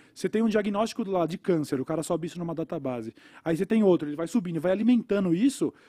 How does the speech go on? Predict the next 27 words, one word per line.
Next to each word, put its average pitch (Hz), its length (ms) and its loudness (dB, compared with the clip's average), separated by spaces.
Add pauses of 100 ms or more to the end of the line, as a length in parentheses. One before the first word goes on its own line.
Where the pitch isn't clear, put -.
(180)
Porra, 226 280 6
mano, 143 200 0
quando 175 160 -4
você 185 120 0
vê, 180 360 4
de 170 80 2
repente 170 300 -2
você - 60 -14
tá 262 80 -2
começando 240 280 0
a - 20 2
detectar 247 460 -2
câncer 262 500 2 (300)
num 262 260 8
recém-nascido. 262 680 6
Tipo - 180 -4
assim, 214 220 -2 (200)
ó, 208 140 10
esse 190 200 6
recém-nascido 214 540 -2
vai 214 120 -2
ter 233 160 -4
câncer 214 380 -2
aos 240 120 0
trinta 247 280 2
anos, 247 160 0
sabe? 277 180 2